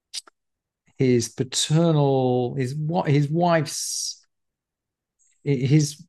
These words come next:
basically the wife, his mother's paternal half-brother, and his, um, son's daughter-in-law and his daughter's daughter-in-law.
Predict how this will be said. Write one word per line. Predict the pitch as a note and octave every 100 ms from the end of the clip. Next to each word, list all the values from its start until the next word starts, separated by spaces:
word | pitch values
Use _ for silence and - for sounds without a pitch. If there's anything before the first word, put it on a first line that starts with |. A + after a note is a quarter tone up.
| _ D#3
basically | G3+ D3
the | D3
wife, | D3 F3+ E3+
his | D3 C3
mother's | D#3+ D#3+ C#3
paternal | - C3 E3 D3 B2
half-brother, | B2 C3 - B2+ - - - _ _ _ _ _ _ _ -
and | C#3 C3+ C3 B2
his, | G2+ C3 A#2+ A2 - C3+
um, | A#2+ A#2
son's | A2+ - F3 D3+ A#2
daughter-in-law | D#3+ E3+ E3 D3 C3+ C3
and |
his | A#2
daughter's | - C3+ A2+ A#2
daughter-in-law. | A2 G#2+ - - - -